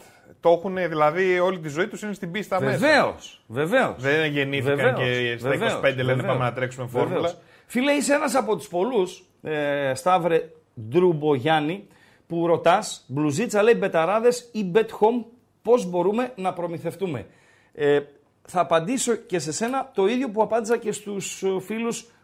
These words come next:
Speaker 2: που ζήτησαν πριν από σένα.
Speaker 1: Να γυρίσω;
Speaker 2: Ε, λίγη υπομονή κάντε, σας παρακαλώ. Να, θέλουμε λίγο χρόνο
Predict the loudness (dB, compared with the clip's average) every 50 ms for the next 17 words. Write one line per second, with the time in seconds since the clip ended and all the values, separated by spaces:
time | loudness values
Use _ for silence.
0 | _ -10 -6 -6 -4 -4 -4 -4 -2 -2 -2 -2 -4 -4 -2 -2 0 0 -2 -2
1 | -4 -6 -8 -6 -6 -6 -6 -8 -8 -6 -6 -4 -4 -4 -4 -6 -6 -4 -2 -2
2 | -4 -4 -8 -14 _ _ _ -10 -6 -4 -2 -2 -2 -2 -2 -2 -2 -2 -2 -4
3 | -6 -10 _ _ _ _ _ _ _ _ _ _ _ _ _ _ _ _ _ _
4 | _ _ _ _ _ -8 -4 -2 0 0 0 0 0 -2 -2 -4 -4 -4 -4 -6
5 | -8 -6 -4 -4 -4 -4 -6 -10 -12 -12 -8 -6 -6 -4 -4 -4 -2 -2 0 0
6 | -2 -4 -8 -18 _ _ _ _ _ _ _ _ -14 -12 -10 -8 -8 -8 -10 -10
7 | -14 -12 -4 0 2 2 2 2 0 0 0 0 0 -2 -2 -4 -2 -2 -2 -2
8 | -2 -2 -6 -8 -8 -12